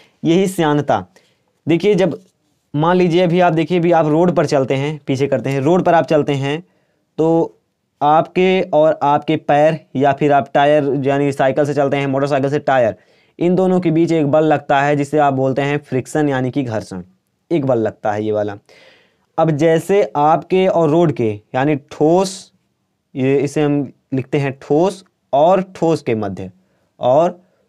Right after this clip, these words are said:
ठोस के मध्य जो बल लगता है उसे हम बोलते हैं फ्रिक्शन यानी कि घर्षण बल। इसी प्रकार जो द्रव और द्रव के मध्य लगता है,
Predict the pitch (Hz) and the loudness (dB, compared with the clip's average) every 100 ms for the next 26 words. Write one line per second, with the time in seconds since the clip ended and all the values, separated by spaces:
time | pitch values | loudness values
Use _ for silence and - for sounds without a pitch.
0 | _ - 170 147 143 117 104 98 95 _ | _ -2 0 0 -2 -2 -4 -8 -14 _
1 | _ _ _ - 135 185 196 202 180 180 | _ _ _ -4 0 2 4 4 2 0
2 | 151 135 135 143 180 _ _ _ - 151 | 0 0 0 -2 -4 _ _ _ -4 -2
3 | 175 185 170 160 151 156 147 151 196 - | 0 0 2 2 0 0 0 -2 -4 -10
4 | _ _ - 160 165 - 180 175 156 143 | _ _ -6 -4 -4 -4 0 0 0 0
5 | 139 151 185 185 - _ _ - 123 139 | -2 0 -2 -4 -14 _ _ -8 -4 -2
6 | 151 117 95 92 _ _ _ _ _ _ | -2 -4 -6 -10 _ _ _ _ _ _
7 | _ - 151 170 214 175 151 135 143 170 | _ -6 -4 -2 -2 0 2 4 4 2
8 | 180 _ _ - 131 165 147 160 202 208 | -2 _ _ -6 0 2 2 4 4 4
9 | 175 180 175 196 190 175 147 123 120 117 | 4 2 2 2 2 2 0 0 -2 -2
10 | - 120 104 104 | -2 -4 -2 -6